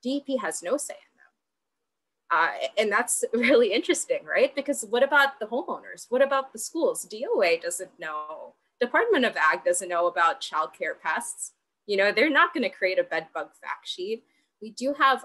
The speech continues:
a community I P M program. It is staffed by two people <laughs> in Philly, um, one of who is leaving at the end of this month. Um, and they're the folks who are carrying a lot of this work for communities for free. And so we need to invest in the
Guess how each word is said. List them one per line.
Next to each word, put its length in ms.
a 60
community 600
I 140
P 160
M 140
program. 540
It 80
is 120
staffed 360
by 180
two 240
people 480
<laughs> 280
in 140
Philly, 500
um, 260
one 200
of 100
who 160
is 220
leaving 320
at 120
the 100
end 140
of 140
this 220
month. 220
Um, 320
and 140
they're 160
the 100
folks 320
who 80
are 100
carrying 480
a 140
lot 180
of 120
this 260
work 340
for 160
communities 640
for 120
free. 220
And 100
so 200
we 280
need 220
to 180
invest 800
in 140
the 140